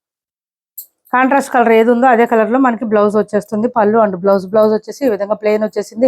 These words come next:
హ్యాండ్స్ పర్పస్ వచ్చి both sides borders వచ్చేసింది. కాస్ట్ చాలా రీజనబుల్ కాస్ట్ లో ఉంది, నైన్ ఫిఫ్టీ ఫ్రీ షిప్పింగ్ only. తొమ్మిది వందల యాభై రూపాయలు ఫ్రీ షిప్పింగ్ లో ఉన్నాయి. ఎవరికైనా నచ్చితే స్క్రీన్ షాట్ తీసి ఆర్డర్ ప్లేస్ చేసుకోండి. సీఓడీ ఆప్షన్ లేదు, ఆన్‌లైన్ పేమెంటే ఉంటుంది. టైటిల్ లో మేము ఏదైతే నెంబర్ ఇస్తున్నామో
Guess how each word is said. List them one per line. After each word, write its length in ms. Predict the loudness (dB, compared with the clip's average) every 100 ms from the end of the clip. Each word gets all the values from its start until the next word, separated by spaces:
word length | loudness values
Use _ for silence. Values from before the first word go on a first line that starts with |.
| 2
హ్యాండ్స్ 220 | 0 0
పర్పస్ 260 | -4 -2 -4
వచ్చి 160 | -2 -2 -4 -12 -20 -20 _ 0
both 160 | 0 2
sides 200 | 0 0 0
borders 260 | 0 0 -6
వచ్చేసింది. 380 | -8 -10 -6 -6 0
కాస్ట్ 260 | -2 -2 -4 0
చాలా 180 | 2 2
రీజనబుల్ 340 | 0 0 -2 0
కాస్ట్ 200 | -2 -2 -4
లో 40 | 0
ఉంది, 120 | 0 2
నైన్ 140 | 0 -2
ఫిఫ్టీ 200 | -6 -2
ఫ్రీ 120 | 0 0
షిప్పింగ్ 300 | -2 -2 -2 -2
only. 240 | 2 2 2 -4 -20 -20 _ -2
తొమ్మిది 240 | 2 4 4
వందల 160 | 4 2 2
యాభై 160 | 2 0
రూపాయలు 240 | 0 -2 -2
ఫ్రీ 100 | -4 -4
షిప్పింగ్ 320 | -6 -4 0
లో 60 | 0
ఉన్నాయి. 200 | 2 2 0 _ _ _ _ -2
ఎవరికైనా 320 | -2 0 -2 0
నచ్చితే 300 | -2 -2 -4
స్క్రీన్ 220 | 0 -2 0
షాట్ 180 | -4 -4
తీసి 160 | -2 0
ఆర్డర్ 180 | 0 0
ప్లేస్ 200 | -2 -2 0
చేసుకోండి. 440 | -2 -2 -2 0 2
సీఓడీ 320 | 2 2 2 0
ఆప్షన్ 240 | -2 -2 2
లేదు, 200 | 4 4 2
ఆన్‌లైన్ 280 | 2 2 2
పేమెంటే 340 | 0 0 0 0
ఉంటుంది. 260 | -2 -2 -2 0
టైటిల్ 240 | 0 0 -2
లో 40 | 0
మేము 140 | 0 0
ఏదైతే 240 | 0 0 -2 -2
నెంబర్ 180 | -2 -4
ఇస్తున్నామో 400 | -4 -4 0